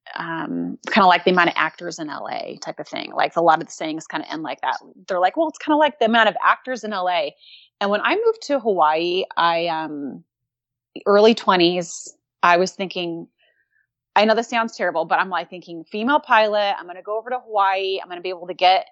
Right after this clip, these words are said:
a flight ins-, flight instructor job." And it was like actors in L A. There are pilots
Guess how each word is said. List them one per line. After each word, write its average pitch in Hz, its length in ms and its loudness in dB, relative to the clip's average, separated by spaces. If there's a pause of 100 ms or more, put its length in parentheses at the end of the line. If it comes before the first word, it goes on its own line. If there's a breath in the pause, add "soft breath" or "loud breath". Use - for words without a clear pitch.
(120)
a 185 60 -4
flight 170 280 0
ins-, 175 300 -12 (140)
flight 196 160 2
instructor 180 360 -8
job." 117 280 -2 (580 loud breath)
And 208 500 0 (140)
it 233 120 2
was 262 360 -4
like 208 260 2
actors 185 420 0
in 175 80 -12
L 156 180 -8
A. 147 180 -8
There 165 140 -8
are 185 60 -10
pilots 208 440 -6